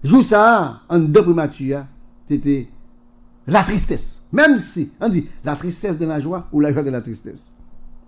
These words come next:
Faut nèg qui parle, parle perdre du pouvoir, on quitte le pouvoir. Eh bien,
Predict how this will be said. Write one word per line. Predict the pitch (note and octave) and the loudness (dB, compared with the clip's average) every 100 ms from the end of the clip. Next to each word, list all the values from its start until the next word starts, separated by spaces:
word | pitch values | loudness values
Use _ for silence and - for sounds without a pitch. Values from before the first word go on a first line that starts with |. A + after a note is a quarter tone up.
| _ - | _ -8
Faut | C4 | -4
nèg | G3+ | -4
qui | C3+ | -2
parle, | C3+ A#2 A2 - | -4 -4 -6 -8
parle | C3+ A2+ | -8 -6
perdre | A2+ G#2+ | -8 -6
du | |
pouvoir, | D#3 G#3+ D3 | -6 -4 -4
on | |
quitte | B2 A#2 | -6 -8
le | C#3 | -8
pouvoir. | G3+ A#3 - - - - - - - - - - - - - - - - - - - _ - - - - - - - | -6 -8 -8 -16 -16 -20 -20 -20 -20 -18 -18 -20 -20 -20 -20 -20 -16 -16 -18 -20 -20 _ -18 -18 -16 -14 -14 -8 -4
Eh | |
bien, | C#3+ D3+ C#3 | 2 2 0